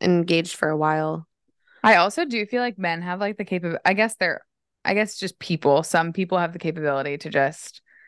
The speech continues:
Speaker 2: I feel like men are always with someone for so long, and then they meet someone and they're, like, engaged to that next person. You know what I mean?
Speaker 1: Mm-hmm. Like, it's just so easy for them to shift their attention.
Speaker 2: Yeah, which I guess is, like, like, I hate, but also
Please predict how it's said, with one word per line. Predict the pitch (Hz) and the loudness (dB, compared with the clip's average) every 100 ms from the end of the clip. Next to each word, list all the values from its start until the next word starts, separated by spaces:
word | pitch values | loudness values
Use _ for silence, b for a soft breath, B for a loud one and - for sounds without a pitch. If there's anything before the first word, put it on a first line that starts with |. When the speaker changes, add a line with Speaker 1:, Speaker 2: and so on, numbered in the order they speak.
| B B B 208 | B B B 4
Speaker 2:
I | 247 | 6
feel | 311 | 6
like | 302 | 4
men | 233 214 | 4 4
are | 233 | 2
always | 233 208 | 0 -2
with | 190 180 | -2 -2
someone | 220 214 214 214 | -2 0 0 0
for | 202 190 | -2 -2
so | 175 170 | -2 -2
long, | 165 175 | -2 -4
and | 175 | -4
then | 175 | -4
they | 170 | -4
meet | 160 - | -4 -4
someone | 170 160 | -2 0
and | 160 | 2
they're, | 147 | 0
like, | 139 95 - - - _ _ _ _ - | 0 -2 -4 -14 -20 _ _ _ _ 0
engaged | 180 160 - | 2 2 0
to | - | 0
that | 160 | 0
next | 92 - - | 0 -6 -6
person. | - - 202 | -4 2 2
You | 208 | 4
know | 214 | 0
what | |
I | 214 | -2
mean? | 214 214 | -2 -4
Speaker 1:
Mm-hmm. | 220 220 196 190 190 | 0 0 0 -2 2
Like, | 196 | 2
it's | 196 | 0
just | 202 190 | -2 -2
so | 196 185 | 0 2
easy | 180 180 180 | 0 -4 -4
for | 180 | -2
them | 170 165 | -2 -2
to | 165 160 - _ _ _ | -2 -4 -8 _ _ _
shift | - - 165 - | -4 -2 0 0
their | 175 | 0
attention. | 170 170 170 - 185 190 196 _ b b b b b b - | 0 -2 -6 -2 -2 0 -4 _ b b b b b b 2
Speaker 2:
Yeah, | 185 185 175 - - 220 | 4 4 2 0 -4 -4
which | - 214 - | -4 -4 -2
I | 202 | -2
guess | 208 202 - | -2 -6 -6
is, | 208 185 | -4 -2
like, | 196 170 - - - _ _ _ _ _ _ _ | -2 -4 -4 -14 -20 _ _ _ _ _ _ _
like, | 185 | 2
I | 180 165 | 4 2
hate, | 175 180 226 320 - | 4 4 4 2 0
but | 214 190 | 2 4
also | 190 196 196 180 170 165 170 | 2 2 0 0 -2 -4 -6